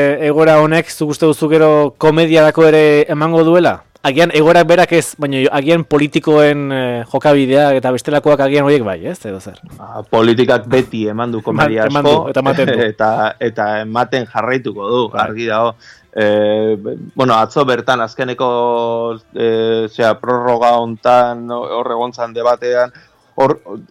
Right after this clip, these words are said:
Speaker 2: egunero daukagu, e, komedia nundikan atera, ezta?
Speaker 1: Hmm.
Speaker 2: E, esaten zuten, e, komedia dela tragedia gehi denbora, ezta?
Speaker 1: Bai.
Speaker 2: Ba, hau baina tragedia handiagorik ez dakit bizi izan dugun.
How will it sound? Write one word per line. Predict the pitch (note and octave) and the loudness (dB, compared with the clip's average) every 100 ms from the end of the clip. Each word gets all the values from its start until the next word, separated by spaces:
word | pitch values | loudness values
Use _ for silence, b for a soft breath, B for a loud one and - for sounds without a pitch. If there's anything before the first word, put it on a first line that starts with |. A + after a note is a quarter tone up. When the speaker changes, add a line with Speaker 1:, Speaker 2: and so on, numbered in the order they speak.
| F2+ - | -18 -6
Speaker 2:
egunero | C#3 E3+ E3+ A#2 | 0 2 2 2
daukagu, | A2 A2 A#2 A2+ A2 _ _ | 0 0 0 -2 -4 _ _
e, | - B2 A2+ A2+ G#2+ - _ | -4 -2 0 -2 -4 -10 _
komedia | B2 A#2+ B2 B2 A#2+ A#2 A#2 A#2 A#2 A#2 | -2 0 0 2 2 0 -2 -4 -6 -8
nundikan | - B2 B2+ C3+ B2+ A#2+ A#2 | -10 -10 -6 -6 -4 -4 -4
atera, | A#2 B2 B2 | -2 0 0
ezta? | A2+ - C3+ D3 | 0 -2 -4 -4
Speaker 1:
Hmm. | D3 | -8
Speaker 2:
E, | B2 A#2 A#2 A2+ | -4 -2 -4 -8
esaten | A2+ C3 B2 B2+ B2 B2 A#2 | -8 -6 -2 -4 -4 -8 -12
zuten, | - A2+ B2 B2 _ | -12 -2 -2 -2 _
e, | - A#2+ A#2 A2+ A2+ A2 | -4 0 0 0 -2 -2
komedia | A#2 B2 B2 A#2+ | -2 0 2 4
dela | A#2+ A#2+ A#2 | 4 2 0
tragedia | - A#2+ A2+ C3+ A#2+ A#2 | -6 -6 -4 -6 -6 -6
gehi | A2+ A#2 | -6 -6
denbora, | A2+ G#2+ B2+ A#2 - | -8 -2 0 0 -4
ezta? | G#2+ A#2+ C#3+ - | -10 -8 -8 -6
Speaker 1:
Bai. | A#2+ G2 | -6 -4
Speaker 2:
Ba, | G#2 G#2 G#2+ | 0 2 2
hau | G#2 A#2+ | 0 -2
baina | B2 B2+ B2 | 0 0 -2
tragedia | A#2 A#2+ - C3 B2 A#2+ | -4 -8 -6 -4 -2 -2
handiagorik | B2 B2+ A#2+ A#2+ C#3 | -2 -4 -2 -4 -6
ez | C#3+ | -8
dakit | - B2+ G2+ | -6 -8 -6
bizi | G#2+ - A2 | -10 -8 -4
izan | G#2 G2 | -4 -2
dugun. | A#2 F#3+ | -2 -2